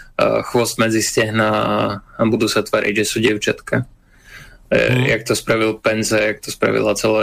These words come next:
Speaker 1: republikánska strana. A kvôli tomu konzervatívci nikdy nič nekonzervovali. Ale poďme ďalej. V roku dvetisíc trinásť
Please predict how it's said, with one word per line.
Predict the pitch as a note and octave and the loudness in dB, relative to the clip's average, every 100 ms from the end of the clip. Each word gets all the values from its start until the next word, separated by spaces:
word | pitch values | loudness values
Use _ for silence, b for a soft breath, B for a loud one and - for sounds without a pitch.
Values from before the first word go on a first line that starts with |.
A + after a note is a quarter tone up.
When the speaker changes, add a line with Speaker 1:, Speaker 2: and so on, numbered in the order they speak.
| - | -2
Speaker 1:
republikánska | - - A2 - G#2 - | -4 -4 -2 -2 -4 -4
strana. | A2 - G#2+ G#2+ G#2 - | -4 -2 0 0 -2 -2
A | A2 G#2+ | 0 0
kvôli | - A2 G#2+ | 0 0 2
tomu | G#2 G#2+ G#2 | 0 -2 0
konzervatívci | G#2+ G#2+ A2 G#2+ G#2 A2 - G#2+ | 0 2 2 2 0 -2 0 0
nikdy | G#2+ A2+ | 0 0
nič | - G2+ A2 | 0 0 0
nekonzervovali. | G#2+ - G#2 G#2+ G#2 G#2 G#2 G2+ G2+ | 0 0 0 0 0 0 0 0 0
Ale | A2+ A#2 | 0 2
poďme | C3+ B2 A2+ | 2 0 0
ďalej. | A2 A2+ G#2+ - _ B B B B B B B B B B B B B - | 0 0 -4 -8 _ B B B B B B B B B B B B B 0
V | C#3+ | 2
roku | F3 F#3 | 2 2
dvetisíc | D#3 D3+ F#3 D3+ C#3 - | 2 0 0 0 -2 0
trinásť | - A2+ A2+ B2 B2+ - - | 0 2 2 2 0 -2 -4